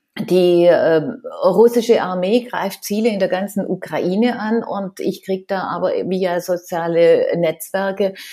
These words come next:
dann alle möglichen Bilder von Video, äh, und Videos von Panzern, von allem Möglichen und vielem davon kann man einfach überhaupt nicht trauen und da ist es schon sehr nützlich, wenn man einfach, äh, da mal guckt,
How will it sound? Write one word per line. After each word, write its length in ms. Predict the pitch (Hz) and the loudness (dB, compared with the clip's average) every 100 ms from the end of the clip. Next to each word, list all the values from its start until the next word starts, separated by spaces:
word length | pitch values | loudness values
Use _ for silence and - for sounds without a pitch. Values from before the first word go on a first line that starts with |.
| - | -8
dann 380 | 190 180 185 175 - | -4 -2 -2 -2 -4
alle 260 | 151 185 214 | -4 0 0
möglichen 680 | 190 190 220 220 220 214 196 | 2 0 0 0 2 2 2
Bilder 600 | 190 220 220 208 202 190 | 2 2 2 2 0 -2
von 240 | 196 180 | -6 -6
Video, 400 | 180 202 214 196 | -4 0 0 2
äh, 180 | 185 - | 0 0
und 380 | 170 - 185 - | 2 2 -2 -4
Videos 480 | 196 214 196 190 190 | -4 0 0 -2 -4
von 220 | 170 165 | -10 -12
Panzern, 460 | - 208 226 220 196 | -6 -4 -2 -4 -8
von 140 | 185 | -8
allem 240 | - 175 180 | -6 -6 -2
Möglichen 560 | 175 - 202 202 190 190 - - | -4 -4 -6 -4 -4 -6 -16 -8
und 220 | - 180 | -2 -2
vielem 420 | 170 - 269 247 185 | -2 -2 0 2 0
davon 400 | 175 180 175 175 - - - | -2 -2 -4 -6 -14 -20 -10
kann 240 | 196 214 | -2 0
man 200 | 202 196 | 0 -4
einfach 480 | - 185 180 175 - | -4 -6 -6 -10 -8
überhaupt 460 | 196 185 175 165 - | -6 -4 -4 -6 -8
nicht 240 | 170 - | -10 -10
trauen 500 | - 143 170 220 220 | -8 -4 -2 0 -2
und 540 | 214 175 175 175 - - | -2 -6 -8 -10 -14 -10
da 240 | 170 170 | -8 -6
ist 180 | - 170 | -8 -6
es 120 | 175 | -8
schon 160 | 190 190 | -8 -8
sehr 160 | 180 | -6
nützlich, 560 | 180 220 226 185 170 - - - - | -6 -6 -4 -2 -2 -4 -18 -16 -4
wenn 100 | 175 | -2
man 140 | 170 | 0
einfach, 600 | 165 170 175 165 170 - | -2 -4 -6 -8 -10 -6
äh, 400 | 185 170 160 160 165 | -4 0 0 0 -2
da 160 | 170 | -4
mal 240 | 170 165 160 | -2 -6 -6
guckt, 320 | 208 - | -10 -10